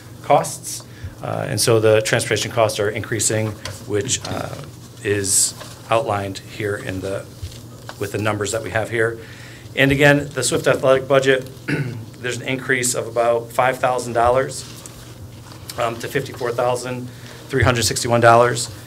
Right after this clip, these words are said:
Again, of that budget, forty-three thousand dollars, they're, they're fixed contracted costs. So that's roughly seventy-nine percent of that budget, if my math was correct.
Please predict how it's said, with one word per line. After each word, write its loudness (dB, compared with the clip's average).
Again, 8
of 10
that 8
budget, 6
forty-three 4
thousand 6
dollars, 6
they're, -4
they're 0
fixed -2
contracted -4
costs. -12
So -8
that's 2
roughly 2
seventy-nine 0
percent -8
of -12
that -10
budget, -4
if -4
my -2
math -4
was -8
correct. -16